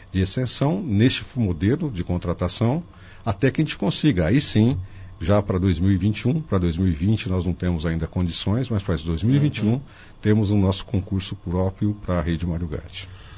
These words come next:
Speaker 2: Doutor Marcos Pimenta, esse número de contratações, ele é suficiente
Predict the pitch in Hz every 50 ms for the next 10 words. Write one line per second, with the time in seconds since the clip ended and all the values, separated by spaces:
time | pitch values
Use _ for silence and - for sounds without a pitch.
0 | - - - - - 151 151 - 160 165 160 151 147 147 143 143 - - - 160
1 | 160 160 151 - 147 143 - 165 165 160 165 180 190 180 156 135 120 117 110 104
2 | 101 104 110 110 107 101 - - 110 110 110 107 110 110 - 107 104 - - 110
3 | 107 101 98 92 - - - - - - - - - - - 117 120 117 117 117
4 | 120 131 147 139 - - 120 - - 117 - - - 113 117 123 127 120 - 120
5 | 104